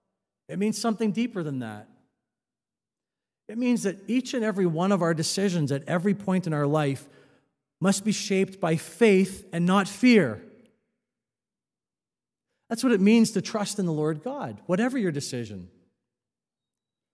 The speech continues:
One of my favorite passages of Scripture is Proverbs chapter three, verses five to six. Maybe you learned it in Sunday school. It says,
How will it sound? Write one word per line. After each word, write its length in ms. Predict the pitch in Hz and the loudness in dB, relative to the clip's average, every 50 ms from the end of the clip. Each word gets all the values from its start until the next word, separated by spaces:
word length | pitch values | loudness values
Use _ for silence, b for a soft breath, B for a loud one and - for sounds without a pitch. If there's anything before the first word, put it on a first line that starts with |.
| _ _ _ _ _ | _ _ _ _ _
One 80 | _ 311 | _ -12
of 20 | |
my 120 | 294 160 151 | -12 -10 -12
favorite 520 | - - 185 190 190 170 160 139 - - | -10 -8 -6 -6 -4 -6 -6 -10 -12 -16
passages 420 | - 180 175 180 156 165 139 135 | -12 -10 -10 -10 -10 -12 -14 -14
of 80 | 135 131 | -16 -16
Scripture 460 | - - 180 190 180 190 - 147 127 | -14 -10 -10 -10 -10 -10 -10 -10 -10
is 100 | 123 117 | -10 -12
Proverbs 480 | - - - 151 151 160 151 151 123 - | -12 -14 -12 -10 -8 -8 -8 -10 -12 -14
chapter 380 | - - 160 151 147 - 151 | -14 -12 -12 -12 -10 -12 -14
three, 340 | 139 - - - 160 165 165 | -16 -16 -16 -12 -10 -8 -8
verses 340 | 156 127 135 131 - 131 - | -8 -8 -10 -12 -12 -16 -18
five 280 | - - 139 135 135 123 | -14 -12 -10 -10 -10 -12
to 80 | 139 | -14
six. 480 | - - 196 208 208 202 - - - b b b b b b b b b _ _ _ _ _ _ - | -14 -12 -12 -12 -12 -14 -20 -20 -20 b b b b b b b b b _ _ _ _ _ _ -10
Maybe 220 | 117 131 127 147 | -8 -8 -4 -4
you 160 | 147 147 147 | -2 -2 -2
learned 220 | 139 143 147 143 147 | -2 -2 -4 -4 -4
it 80 | 156 | -6
in 60 | 147 | -8
Sunday 340 | 135 - - 147 160 151 143 | -8 -8 -6 -4 -4 -4 -4
school. 420 | 131 - - - 107 101 98 95 - - _ _ _ _ _ _ _ _ _ _ _ _ _ _ _ _ _ _ _ _ _ _ _ _ _ _ _ _ _ _ _ _ _ _ _ _ _ _ _ _ | -6 -8 -12 -12 -12 -14 -14 -16 -20 -20 _ _ _ _ _ _ _ _ _ _ _ _ _ _ _ _ _ _ _ _ _ _ _ _ _ _ _ _ _ _ _ _ _ _ _ _ _ _ _ _
It 80 | 170 - | -14 -10
says, 520 | - - 165 156 165 165 147 - - - | -4 -2 0 0 0 -2 -2 -6 -10 -14